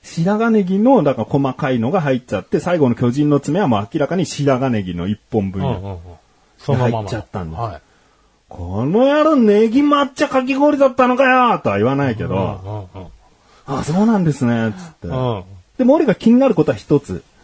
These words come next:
Speaker 1: 「このネギ食べちゃっても大丈夫なネギですかね？」つったら、「あ、それは大丈夫です。もしよろしければお取り返しますけど」って言ってきたから、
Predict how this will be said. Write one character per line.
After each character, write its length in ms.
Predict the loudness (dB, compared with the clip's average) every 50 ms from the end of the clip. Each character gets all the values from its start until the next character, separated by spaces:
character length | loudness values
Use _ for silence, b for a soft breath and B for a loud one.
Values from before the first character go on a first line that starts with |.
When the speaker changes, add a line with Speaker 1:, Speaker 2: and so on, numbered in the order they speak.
| b b b _ -12
Speaker 1:
「こ 120 | -4 0
の 100 | 2 4
ネ 120 | 4 4 2
ギ 100 | 0 -2
食 180 | -2 0 0
べ 80 | 0 0
ち 80 | 0
ゃ 20 | -2
っ 60 | -2
て 80 | -2 -2
も 60 | -2
大 220 | 0 0 0 2
丈 120 | 2 2 2
夫 100 | 4 2
な 120 | 2 2
ネ 120 | 2 0
ギ 100 | 0 0
で 120 | -2 -4 -4
す 100 | -6 -8
か 100 | -6 -4
ね？」 220 | -4 -4 -4 -6
つ 80 | -8 -10
っ 40 | -12
た 140 | -12 -12
ら、 80 | -12 -14 -16
「あ、 60 | -14
そ 180 | -4 0 0 2
れ 120 | 2 2
は 260 | 2 0 -2 -4 -6 -10 -14 -16
大 300 | -12 -6 -4 -2 0 0
丈 80 | 0
夫 80 | 0 0
で 100 | -2 -4
す。 140 | -6 -8 -8 -2 0
も 220 | 2 4 4 4
し 180 | 2 0 0 2
よ 160 | 4 4 6
ろ 120 | 6 4 2
し 80 | 0
け 80 | 2 2
れ 80 | 4
ば 140 | 4 4 4
お 120 | 2 2 2
取 200 | 2 2 2 2
り 40 |
返 160 | 2 0 0 2
し 100 | 2 2
ま 140 | 2 2
す 120 | 0 0 -2
け 120 | -2 -2
ど」 220 | 0 -2 -4 -8 -12 _ _ _ _ _ _
っ 20 |
て 100 | -2 -2
言 100 | -2 -2
っ 20 | -4 -6 _ _ _ _ _ _ _ _
て 100 | -6 -6
き 100 | -4 -6
た 100 | -6 -8
か 120 | -6 -6 -4
ら、 240 | -4 -4 -4 -6